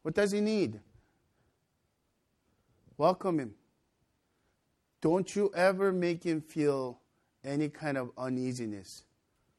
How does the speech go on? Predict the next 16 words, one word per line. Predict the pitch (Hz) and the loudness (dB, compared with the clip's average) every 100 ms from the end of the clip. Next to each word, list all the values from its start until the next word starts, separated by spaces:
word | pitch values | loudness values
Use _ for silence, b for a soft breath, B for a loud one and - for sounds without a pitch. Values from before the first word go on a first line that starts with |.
| _ _ _ _ _ | _ _ _ _ _
Make | 139 185 233 | -2 0 0
him | 220 | -2
feel | - 208 | 2 2
comfortable | 170 - 185 180 - 143 120 117 | 0 -6 -4 -4 -6 -8 -8 -8
and | 127 135 127 | -8 -6 -2
welcome. | 135 135 131 113 101 101 _ _ _ _ _ | -2 -2 -6 -14 -14 -18 _ _ _ _ _
He | - | 2
has | 208 196 | 2 4
a | |
lot | 190 196 190 | 6 8 8
of | 170 | 4
fear. | - 165 131 101 98 | 0 2 2 -2 -6
He's | 202 196 | -4 -2
a | |
timid | 170 - 208 175 143 | -4 -4 -2 -2 -2
guy. | 147 123 110 | -2 -2 -4